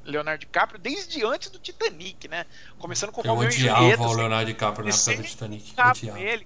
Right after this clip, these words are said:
Speaker 1: cara. Então, assim, é, não é surpresa ver o Leonardo DiCaprio continuando a aparecer ali no M T V.
Speaker 2: Ainda na M T V, melhor sequ-, melhor performance de ação, o Ryan Reynolds perdeu pro Chris Pratt, pro Jurassic World. Melhor vilão,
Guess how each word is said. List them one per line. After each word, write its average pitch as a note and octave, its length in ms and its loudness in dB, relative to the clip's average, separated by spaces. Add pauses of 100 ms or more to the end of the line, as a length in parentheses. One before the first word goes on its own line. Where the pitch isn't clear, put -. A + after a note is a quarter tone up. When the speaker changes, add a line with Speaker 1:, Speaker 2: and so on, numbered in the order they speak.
Speaker 1:
cara. D3 260 -6
Então, G3+ 120 -8
assim, - 240 -12 (480)
é, F#3 540 4
não G3+ 180 -8
é A3 40 -2
surpresa G3+ 800 -4
ver C3+ 140 -16
o C3+ 500 -16
Leonardo D3 300 -12
DiCaprio - 340 -6
continuando F3+ 640 -8
a - 20 -2
aparecer D3 420 0
ali C3+ 180 -6
no C3+ 100 -16
M C3+ 100 -16
T - 200 -14
V. - 120 -12 (240)
Speaker 2:
Ainda G#3+ 320 6
na G#3 100 4
M G#3 120 4
T G3+ 160 -2
V, D#3 480 0
melhor F3 340 6
sequ-, G3+ 400 -4
melhor F#3 300 6 (800)
performance F#3 640 4
de E3 80 0
ação, D#3+ 560 0
o D#3 40 -8
Ryan D3+ 200 0
Reynolds D3+ 360 -2
perdeu C#3 340 2
pro C#3 120 -6
Chris C3 260 -4
Pratt, C3 480 -2 (260)
pro B2 160 -2
Jurassic A2+ 420 -4
World. A#2 400 -4 (760)
Melhor G3 360 10
vilão, F#3 600 4